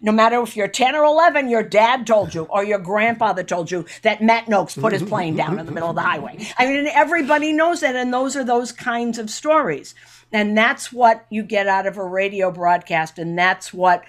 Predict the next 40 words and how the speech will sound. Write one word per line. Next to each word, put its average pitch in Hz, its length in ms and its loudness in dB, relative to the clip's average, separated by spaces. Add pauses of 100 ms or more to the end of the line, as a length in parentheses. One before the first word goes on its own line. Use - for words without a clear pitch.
(300)
um, 175 360 0
like, 175 320 -2
like 190 260 -8
Jessica 220 420 -2
has 175 340 -2
that. 143 200 -6
It's 160 220 -16
not, 185 320 0 (460)
you 269 60 -4
know, 233 140 4
it's 220 180 -4
that 220 220 2
love 214 360 6
of 190 140 -8
the 190 100 -6
game. 160 520 -2
And 180 200 -6
it's, 175 260 -8
you 226 100 -6
know, 202 80 -4
she's, 220 340 -10 (120)
she, - 340 -12
she - 200 -10
played, 226 480 2
so 220 120 -8
she 202 180 -10
can 208 140 -8
analyze 202 800 0
better 185 380 0
than 180 340 -2 (300)
I 220 160 2
can. 170 320 -6
Not 202 240 -6
that 190 120 -2
it's, - 280 -10 (120)
I 180 120 -4
could 156 180 -12
do 196 180 -4
it, 123 200 -12
but, 165 200 -10